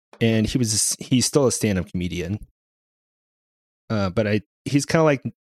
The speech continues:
was known for being the guy at the U C B Theater who everyone's like, "This guy's gonna be the next big thing,"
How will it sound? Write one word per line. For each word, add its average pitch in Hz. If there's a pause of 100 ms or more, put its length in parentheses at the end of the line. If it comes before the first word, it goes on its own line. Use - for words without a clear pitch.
(240)
was 127
known 127
for 139
being 120
the 117
guy 107
at 110
the 110
U 113
C -
B 107
Theater 107 (340)
who 139
everyone's 120
like, 104
"This -
guy's 110
gonna 113
be 110
the 113
next -
big 127
thing," 104